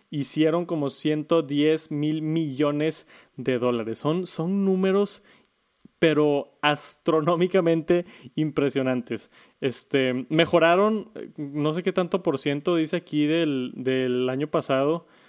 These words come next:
que, que básicamente todo el éxito se debió al iPhone doce. El iPhone doce, el iPhone once, perdón, no vendió tan bien como esperaban, pero le fue decente.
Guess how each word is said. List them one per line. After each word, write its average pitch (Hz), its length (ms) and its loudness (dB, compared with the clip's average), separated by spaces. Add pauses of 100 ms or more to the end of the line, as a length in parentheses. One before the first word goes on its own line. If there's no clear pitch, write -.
(340)
que, 131 600 0
que 135 120 2
básicamente 131 1040 0 (880)
todo 175 400 4
el 147 200 0
éxito 151 400 -2
se 151 100 -2
debió 131 280 0
al 139 120 0
iPhone 139 420 -2
doce. 120 380 -2 (400)
El 139 260 2
iPhone 147 360 0
doce, 156 520 0
el 147 140 2
iPhone 156 300 0
once, 165 280 0
perdón, 147 320 0
no 147 100 0
vendió 151 300 0
tan 170 340 -2
bien 185 160 2
como 190 180 -2
esperaban, 180 560 0
pero 131 200 0
le 123 100 -2
fue 143 240 0
decente. 156 560 -2